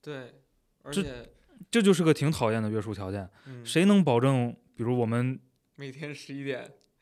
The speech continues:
Speaker 2: 什么，你们那个叫什么，工会还是什么？
Speaker 1: 对，工会。
Speaker 2: 做任务的那个时候，我能有空儿啊？
Speaker 1: 嗯。
Speaker 2: 就是，我觉得我，我觉得我们现在选的都是那种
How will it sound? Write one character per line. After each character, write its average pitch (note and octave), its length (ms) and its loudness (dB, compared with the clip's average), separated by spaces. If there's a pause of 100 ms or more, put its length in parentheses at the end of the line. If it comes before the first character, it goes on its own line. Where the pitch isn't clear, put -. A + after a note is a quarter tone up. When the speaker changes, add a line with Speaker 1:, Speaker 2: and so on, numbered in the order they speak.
(280)
Speaker 2:
什 A2+ 180 -8
么， B2+ 100 2
你 B2 100 0
们 A#2 120 -2
那 B2+ 140 0
个 A#2 220 0
叫 A#2+ 180 -2
什 A2+ 80 -2
么， A#2 260 -4
工 D3 180 0
会 C3+ 280 2
还 G2+ 80 -6
是 G#2 60 -6
什 G2+ 60 -8
么？ G2+ 140 -4
Speaker 1:
对， C3 160 -8
工 C#3+ 220 -16
会。 C#3 220 -16
Speaker 2:
做 D3 200 6
任 C#3+ 200 6
务 B2 100 2
的 A2+ 160 0
那 B2 100 -2
个 A#2+ 80 -4
时 A#2+ 120 -6
候， A#2 180 0
我 G#2+ 140 -2
能 A2+ 120 -4
有 A2+ 100 -2
空 C3+ 200 -2
儿 A2 100 0
啊？ F2 160 -10
Speaker 1:
嗯。 B2 300 -20 (460)
Speaker 2:
就 F3+ 120 2
是， F3 200 2 (1800)
我 C3 160 0
觉 C#3+ 40 4
得 F3+ 60 6
我， E3 200 2
我 C#3 80 2
觉 D#3 60 4
得 F3+ 40 6
我 C#3+ 140 4
们 C#3 120 2
现 F3+ 100 4
在 F3 120 4
选 A2 280 0
的 A#2+ 120 0
都 C#3+ 120 4
是 C#3 140 -2
那 B2+ 140 -2
种 G#2 300 -6